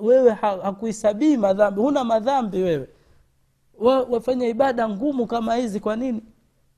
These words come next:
Mtume sallallahu alaihi wasallam anamwambia mama Aisha, "Afalam akun, afalam akun abdan shakura?" Yaani mimi sitakiwi kuwa ni mja mwenye ku-, kushukuru kama mimi nimesamehewa madhambi yangu,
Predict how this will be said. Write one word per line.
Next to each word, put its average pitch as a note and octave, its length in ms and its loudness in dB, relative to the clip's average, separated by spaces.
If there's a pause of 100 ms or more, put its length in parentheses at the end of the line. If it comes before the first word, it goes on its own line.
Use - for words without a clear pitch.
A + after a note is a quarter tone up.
(280)
Mtume F3+ 260 -6
sallallahu E3 280 -4
alaihi D#3 160 -4
wasallam D#3+ 320 -6
anamwambia D3+ 540 -6
mama C#3+ 300 -8
Aisha, E3+ 400 -6 (580)
"Afalam F3+ 540 -4
akun, E3+ 500 -6 (140)
afalam D#3+ 460 -8
akun D#3+ 380 -8
abdan D3 440 -6
shakura?" E3 520 -6 (1200)
Yaani F#3+ 260 2
mimi F#3+ 260 -4
sitakiwi F#3+ 480 -6
kuwa F#3 200 -2
ni E3 120 -2
mja F3+ 220 -2
mwenye D#3+ 220 -2
ku-, E3 220 -8
kushukuru F#3+ 640 -4
kama F3 280 0
mimi G#3 240 -2
nimesamehewa F3+ 640 -4
madhambi D#3 420 -4
yangu, E3 320 -2